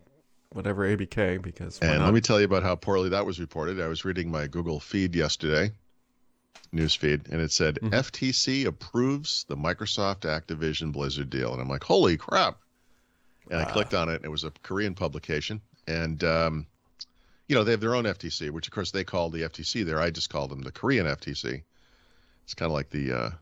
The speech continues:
Speaker 2: So-, Simpsons joke where he goes
Speaker 1: Mm.
Speaker 2: to Brazil and he says, uh, "You must call your, you must try our Brazilian nuts." Of course, here we just call them nuts. So, yeah.
Speaker 1: Well, I mean, they couldn't call it the K F C. That would be too funny.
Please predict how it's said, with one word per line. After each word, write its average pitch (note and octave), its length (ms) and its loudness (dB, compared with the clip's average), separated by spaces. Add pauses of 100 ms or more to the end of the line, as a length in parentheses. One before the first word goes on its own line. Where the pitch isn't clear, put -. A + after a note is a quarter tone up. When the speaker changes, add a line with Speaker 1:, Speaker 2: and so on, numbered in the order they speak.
(180)
Speaker 2:
So-, - 360 -4
Simpsons D#2+ 480 -2
joke D#2+ 300 0
where C#2 80 0
he C2+ 40 -4
goes C#2 160 -2
Speaker 1:
Mm. - 40 -6
Speaker 2:
to - 60 -10
Brazil C#2 360 0
and C#2+ 80 0
he C#2+ 60 -2
says, - 340 0
uh, A1 180 -2
"You - 60 -6
must B1 220 2
call A1 240 0
your, - 200 -8 (240)
you - 80 -2
must D#2+ 160 4
try D#2 240 4
our C#2 80 2
Brazilian D#2+ 440 0
nuts." C2 200 -6
Of - 60 -8
course, - 220 -6
here C#2 140 -4
we A1+ 80 -6
just - 180 -8
call - 160 -8
them - 140 -12
nuts. A1+ 300 -8 (2250)
So, - 200 -4 (100)
yeah. D#2 460 0 (600)
Speaker 1:
Well, B2 120 4
I A2+ 40 4
mean, G#2+ 100 4
they A2+ 60 2
couldn't - 260 2
call F#2+ 180 0
it E2+ 80 -4
the - 80 -10
K A2 300 6
F D2+ 120 -4
C. - 280 -8
That E2 160 -4
would E2+ 100 -6
be D2 120 -8
too - 360 -8 (400)
funny. - 340 -12